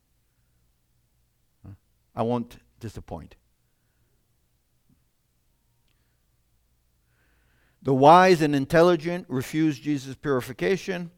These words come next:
because their hearts were set on the things of this world, and it's always that. "Yeah, I wanna be clean before God. I'm gonna follow my own path. I'm not gonna give up the world to do it."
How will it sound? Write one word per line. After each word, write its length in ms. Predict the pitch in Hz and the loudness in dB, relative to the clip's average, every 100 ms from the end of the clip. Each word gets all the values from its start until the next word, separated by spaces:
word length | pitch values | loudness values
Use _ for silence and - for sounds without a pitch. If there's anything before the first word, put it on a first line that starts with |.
| _ _ - | _ _ -12
because 340 | 127 135 123 | -6 -4 -4
their 140 | - 120 | -2 0
hearts 260 | 139 147 | 0 -2
were 80 | 131 | -4
set 240 | 120 156 135 | -6 -2 -2
on 120 | 131 | -2
the 80 | 113 | -8
things 320 | - 175 180 | -8 -8 -6
of 80 | 175 | -8
this 180 | 160 135 | -8 -6
world, 300 | 113 90 95 | -6 -6 -8
and 100 | 98 | -12
it's 140 | 98 | -6
always 300 | 120 196 160 | -4 -2 -4
that. 240 | 131 98 _ _ _ _ _ _ _ _ _ _ _ _ _ _ _ _ _ _ _ _ - | -12 -16 _ _ _ _ _ _ _ _ _ _ _ _ _ _ _ _ _ _ _ _ -8
"Yeah, 360 | 294 240 190 | -4 -2 -2
I 40 | 220 | -4
wanna 220 | 247 220 | -8 -10
be 100 | 135 | -12
clean 360 | - 117 107 | -12 -10 -8
before 280 | 95 92 107 | -10 -12 -14
God. 380 | 98 95 120 170 _ _ _ _ | -10 -8 -8 -10 _ _ _ _
I'm 80 | 247 | -10
gonna 180 | 233 | -10
follow 280 | 147 170 143 | -6 -2 -2
my 140 | 123 120 | -2 -4
own 180 | 143 | -6
path. 420 | - 101 85 - _ _ _ _ _ _ _ | -8 -10 -12 -16 _ _ _ _ _ _ _
I'm 80 | - | -10
not 80 | 202 | -4
gonna 140 | 151 | -2
give 160 | 127 113 | -2 -4
up 140 | 107 | -6
the 100 | 98 | -8
world 300 | 101 175 196 | 0 0 0
to 80 | 101 | -8
do 180 | 98 110 | -6 -4
it." 180 | 175 | -4